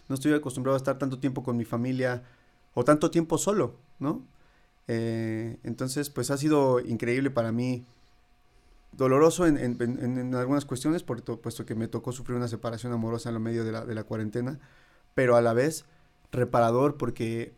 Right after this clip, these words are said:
me regaló el tiempo para alejarme de personas que tal vez hubiera sanado mi cosa diferente, ¿no? Hubiera salido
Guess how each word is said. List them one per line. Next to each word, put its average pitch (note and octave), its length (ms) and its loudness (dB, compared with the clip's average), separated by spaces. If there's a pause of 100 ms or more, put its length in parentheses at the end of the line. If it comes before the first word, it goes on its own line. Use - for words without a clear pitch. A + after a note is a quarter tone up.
me A#2+ 160 0
regaló A#2+ 400 0
el C3+ 100 -2
tiempo C#3+ 380 -2
para A#2 180 0
alejarme A2+ 400 -2
de C3+ 80 -2
personas B2+ 440 -6
que A2+ 200 -4 (360)
tal D3 120 4
vez D#3 220 4
hubiera C#3+ 200 4
sanado C3+ 320 0
mi C3 140 0
cosa B2+ 220 -6
diferente, A#2 460 -2
¿no? A#2+ 120 -4
Hubiera B2+ 260 0
salido B2 420 2